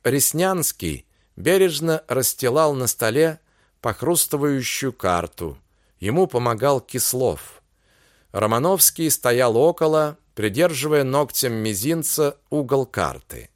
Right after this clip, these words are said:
Багаевский прислонился к невысокому окну,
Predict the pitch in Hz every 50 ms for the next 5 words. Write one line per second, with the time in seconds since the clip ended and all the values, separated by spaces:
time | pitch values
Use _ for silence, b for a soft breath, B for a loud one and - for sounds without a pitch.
0 | _ _ _ _ _ _ _ _ _ _ - 104 110 104 110 110 117 135 170 185
1 | 180 - - - 175 165 165 165 - _ _ _ _ _ _ _ _ _ _ -
2 | 113 120 - - 123 117 110 131 160 185 175 - - - 156 151 147 - - 139
3 | 139 135 120 123 - - 156 151 - - 143 135 135 135 131 120 - - 90 85
4 | 87 85 80 73 -